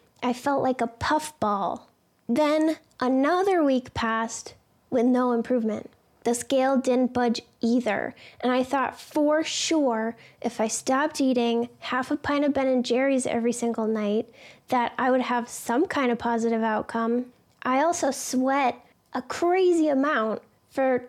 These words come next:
two weeks, and that made me mad too. I quit sugar for two whole weeks, and things got worse. I didn't have any positive benefits to push me forward. And it wasn't just that I didn't have positive benefits,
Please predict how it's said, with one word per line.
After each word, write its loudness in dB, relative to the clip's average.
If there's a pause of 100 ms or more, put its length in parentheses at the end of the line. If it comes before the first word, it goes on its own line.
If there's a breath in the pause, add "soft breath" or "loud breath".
two 2
weeks, 0 (640)
and 2
that -2
made 2
me 2
mad 2
too. 0 (180)
I 0
quit -2
sugar 0
for -2
two 0
whole 2
weeks, 0
and 0
things 0
got -4
worse. -2 (420 loud breath)
I 0
didn't 2
have -4 (120)
any 2
positive 0
benefits 0
to -2
push -4
me 0
forward. -4 (400)
And 2
it 4
wasn't 2
just 0
that 2
I 4
didn't 0
have -2
positive 0
benefits, 0